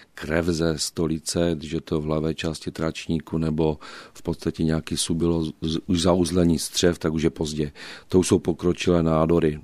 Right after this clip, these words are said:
Nedej Bůh, že, eh, má už člověk metastázy v játrech, to znamená, to už jsou čtvrtý stupeň nádoru, který není řešitelný.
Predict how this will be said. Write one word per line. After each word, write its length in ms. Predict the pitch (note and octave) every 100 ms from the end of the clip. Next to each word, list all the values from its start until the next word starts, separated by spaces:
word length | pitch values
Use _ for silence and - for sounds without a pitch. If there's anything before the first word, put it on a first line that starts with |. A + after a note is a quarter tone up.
| -
Nedej 420 | E2 E2 E2 E2
Bůh, 200 | E2 D#2+
že, 220 | E2 D#2 - - - -
eh, 120 | D#2+
má 200 | D#2+ D#2+
už 240 | D#2 D2+ -
člověk 340 | - D#2+ D#2
metastázy 640 | D#2+ D2+ D#2 - D#2+ D#2+
v 60 | D2+
játrech, 420 | D#2 D#2+ - E2
to 100 | D#2
znamená, 400 | D2+ D#2+ D#2+ D#2
to 180 | - D#2+
už 120 | D2+
jsou 220 | - D#2+ D2+
čtvrtý 360 | - E2+ E2
stupeň 400 | D2 F2 D#2 D#2
nádoru, 440 | D#2+ D#2+ D#2+ E2 D#2
který 260 | D#2+ D#2
není 220 | D#2 D#2
řešitelný. 720 | D2+ D#2 - - D2+ D2+ D2+